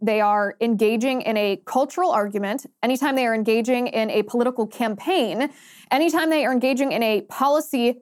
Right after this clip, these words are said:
quote unquote, discussion, they look at Republicans,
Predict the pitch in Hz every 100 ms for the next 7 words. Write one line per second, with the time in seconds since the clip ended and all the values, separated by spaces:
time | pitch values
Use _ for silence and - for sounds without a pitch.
0 | _ 208 214 240 233 - 220 - 311 359
1 | - 226 220 - - - 214 262 254 311
2 | 427 - - 220 208 160 151 294 -